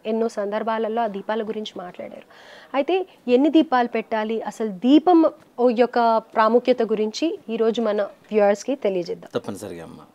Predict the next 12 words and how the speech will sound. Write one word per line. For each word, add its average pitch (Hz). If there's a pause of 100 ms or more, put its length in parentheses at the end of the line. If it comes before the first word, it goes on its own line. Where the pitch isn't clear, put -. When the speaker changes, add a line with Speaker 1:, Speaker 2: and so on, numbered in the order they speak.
(540)
Speaker 2:
శ్రీమాత్రే 110
నమః, 95
శ్రీ 107
గురుభ్యో 85
నమః. 76 (1200)
కార్తీక 170
మాసంలో 131 (1120)
మనకి 165 (540)
వాతావరణం 190
మార్పు 170
అనేది 165 (400)
ప్రారంభమవుతుంది. 131